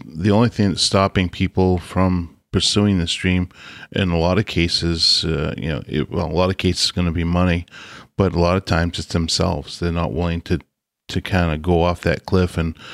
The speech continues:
go after that dream because they're comfortable in what they're doing or, or, you know, the money that they make or the, the life that they live. Uh, i-, if you have a dream,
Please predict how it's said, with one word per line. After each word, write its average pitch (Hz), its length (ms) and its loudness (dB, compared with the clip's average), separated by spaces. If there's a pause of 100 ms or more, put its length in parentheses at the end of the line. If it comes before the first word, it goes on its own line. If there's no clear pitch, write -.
(240)
go 90 200 2
after 87 280 0
that 82 220 2
dream 92 360 2
because 87 480 0
they're - 140 2
comfortable 90 560 0
in 82 140 0
what 87 160 2
they're 82 180 0
doing 87 460 2
or, 85 160 -2 (480)
or, 87 360 0 (120)
you 92 120 -4
know, 90 240 -4
the 95 100 0
money 92 260 4
that 87 200 -2
they 90 120 0
make 92 440 0
or 82 140 -2
the, 82 360 -2
the 87 200 -2
life 92 360 0
that - 120 -20
they 87 120 0
live. 90 460 2 (580)
Uh, 82 300 -4
i-, - 220 0
if 87 260 0
you 90 80 2
have 98 280 2
a 90 60 0
dream, 92 540 0